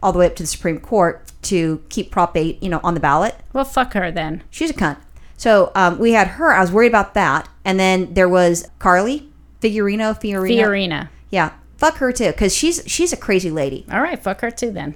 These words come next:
Speaker 1: And, and she has issues with gays. And,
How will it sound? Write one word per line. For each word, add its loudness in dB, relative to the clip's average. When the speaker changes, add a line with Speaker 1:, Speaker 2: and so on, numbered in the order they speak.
Speaker 1:
And, 4
and 0
she 0
has 4
issues 0
with -6
gays. -2
And, 2